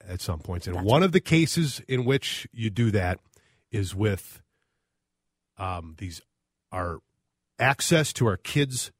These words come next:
Speaker 1: schools, their grades, their teachers. We have, we are ruining that system. It's a system I understand why we need it, but we are ruining it. Uh, school, school,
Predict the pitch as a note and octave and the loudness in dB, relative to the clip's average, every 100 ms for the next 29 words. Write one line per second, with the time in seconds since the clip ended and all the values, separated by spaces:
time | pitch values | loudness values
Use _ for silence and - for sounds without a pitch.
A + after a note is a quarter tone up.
0 | - - - - B2 A#2 A2+ G#2+ - - | -12 -6 -2 2 4 6 4 2 -4 -8
1 | F#2 E2+ G2 G#2+ G#2 G2+ F#2 - F2+ - | -8 -2 0 4 4 2 -4 -6 -6 -6
2 | G2 E2+ - - - _ _ _ _ - | -8 -10 -14 -20 -20 _ _ _ _ 0
3 | B2 E3+ C#3 C#3 C3+ G#2 - A2+ B2 A2 | 4 4 4 4 2 0 -4 0 2 2
4 | A2 D#3 D#3+ D#3 C#3 B2+ A#2 - G#2 - | 6 8 8 6 4 4 2 2 0 -2
5 | - _ _ _ _ A#2 - G#2+ D#3+ F3 | -14 _ _ _ _ -2 0 2 4 4
6 | F3+ C#3+ B2 G#2 F#2 - D3+ D#3+ D#3+ A#2 | 4 4 4 2 0 2 4 4 4 2
7 | G#2 F#2+ G#2 B2+ F#3+ A#3 - - _ _ | 2 0 2 4 4 2 -4 -16 _ _
8 | _ _ _ - G#2+ A2 G#2+ G2+ F#2 D3 | _ _ _ -4 2 4 4 0 4 8
9 | F#3 A2+ C#2+ - - - _ _ _ _ | 8 6 -4 -14 -20 -20 _ _ _ _
10 | _ _ _ - F#2+ G2 G2 - _ - | _ _ _ -4 -2 0 -4 -8 _ -16
11 | - - D#3+ D#3 - - - C#3 C3+ | -14 0 4 4 0 -8 -2 0 0